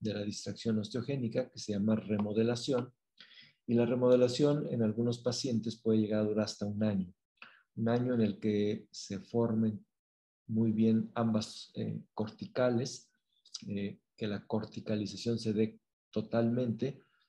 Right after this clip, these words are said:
Y esas serían las cinco etapas que tenemos en, en el proceso de, de, de sarpe o de distracción osteogénica,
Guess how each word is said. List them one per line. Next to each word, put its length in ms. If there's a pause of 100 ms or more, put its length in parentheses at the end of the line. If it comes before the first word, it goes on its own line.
(300)
Y 140
esas 200
serían 280
las 140
cinco 280
etapas 460
que 80
tenemos 640
en, 400
en 120
el 120
proceso 400
de, 380
de, 400 (320)
de 120
sarpe 440
o 100
de 140
distracción 680
osteogénica, 720